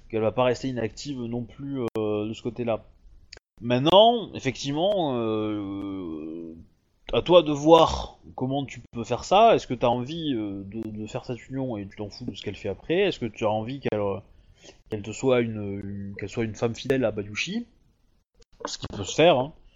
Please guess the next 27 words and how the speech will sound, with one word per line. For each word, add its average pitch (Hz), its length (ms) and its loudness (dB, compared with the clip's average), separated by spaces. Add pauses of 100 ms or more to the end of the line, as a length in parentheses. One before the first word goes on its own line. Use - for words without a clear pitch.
(220)
euh, 95 360 -8
tu - 80 -12
peux 110 140 -10
t'arranger 101 380 -2
politiquement 104 560 -8
pour 110 180 -12
qu'elle 95 120 -8
soit - 140 -10 (120)
près - 140 -12
de 95 60 -12
toi, 135 480 2 (420)
euh, 92 880 -8
ce - 80 -20
qui - 120 -14
rendra 101 280 -4
la 101 60 -8
chose 110 180 -12
plus - 240 -14
facile, 127 340 -6
et - 60 -8
cetera. 131 600 -2
Voilà, 113 320 0
c'est, - 160 -20 (180)
tu - 120 -14
peux 127 160 -4
réfléchir 117 440 0
à... 113 200 0